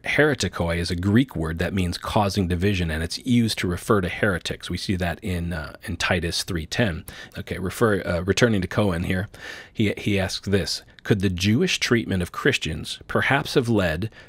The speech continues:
to a Christian devaluation of others as heretics?" And there's another distinguished Jewish scholar that I read,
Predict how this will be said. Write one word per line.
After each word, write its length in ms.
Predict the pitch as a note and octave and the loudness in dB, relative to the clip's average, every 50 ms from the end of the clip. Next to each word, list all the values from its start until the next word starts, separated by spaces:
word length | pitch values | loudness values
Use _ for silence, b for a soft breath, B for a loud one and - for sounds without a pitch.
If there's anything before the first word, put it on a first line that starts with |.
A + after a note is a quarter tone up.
| B - | B -4
to 180 | - A#2+ G2+ | 0 0 0
a 40 | F2+ | 0
Christian 600 | - - - - C3+ C3+ - - - D3 C3+ A2+ | 0 -2 0 2 2 2 2 2 2 2 2 4
devaluation 800 | G2 G#2+ F2+ G2+ G2 G2+ G#2 G2+ F2+ F2 F2+ G2 G#2 - A#2 G2 | 2 2 2 4 2 2 2 2 2 2 2 2 2 2 2 2
of 100 | F2 D#2+ - - - | 0 0 -2 -4 -4
others 420 | F#2+ F#2+ A2+ B2+ C#3 C3+ - - | -2 0 0 0 -2 -2 -6 -8
as 200 | - - F2+ - | -6 -6 -4 -4
heretics?" 680 | - - F#2+ G#2 C#3+ - - - - - - - - - _ _ _ _ _ - _ _ _ - _ _ B B B B B B B B B B B B B B - | -2 -2 -2 -2 -2 -4 -4 -6 -6 -6 -10 -12 -12 -14 _ _ _ _ _ -20 _ _ _ -20 _ _ B B B B B B B B B B B B B B 2
And 100 | A#2 A#2 | 4 6
there's 160 | A#2 A2 G#2 | 6 6 6
another 440 | G#2 G2+ A2+ C3+ D#3 E3+ C3 A2 G2+ | 4 6 4 6 6 6 6 6 4
distinguished 760 | F2+ F#2+ G2 - - - A#2 A2+ A2 G2 G2 - - - | 2 2 2 2 2 2 2 2 4 4 2 2 0 0
Jewish 300 | - F#2 G2+ G2 F2+ - | 0 2 2 4 4 2
scholar 340 | - - F#2 F2 F2 F2+ F2+ | 2 2 2 2 2 2 2
that 140 | F2 F2+ F2 | 0 2 2
I 80 | F2 F2 | 2 2
read, 420 | F2 F2+ E2+ E2 D#2+ E2 - | 2 2 2 0 0 -2 -6